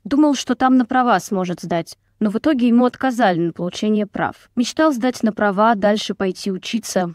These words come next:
после работать. Семью свою очень любил. Жизнерадостный был парень.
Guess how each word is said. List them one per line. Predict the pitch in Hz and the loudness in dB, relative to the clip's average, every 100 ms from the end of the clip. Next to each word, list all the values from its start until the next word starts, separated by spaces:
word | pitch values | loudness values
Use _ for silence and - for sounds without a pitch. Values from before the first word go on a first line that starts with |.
| - | -6
после | 214 247 - 202 190 - | -2 -2 -2 -2 -2 -4
работать. | 202 196 180 170 170 - - _ | -2 -2 -2 -4 -6 -14 -20 _
Семью | - - 240 302 | -4 0 2 2
свою | 240 240 233 | 0 -2 0
очень | 247 - 254 254 | -2 0 2 2
любил. | 233 202 165 170 _ | 2 -2 -2 -6 _
Жизнерадостный | 196 233 262 285 175 - 196 | -4 0 2 2 -2 -4 -4
был | 196 | -4
парень. | 185 196 160 160 | -2 0 0 -4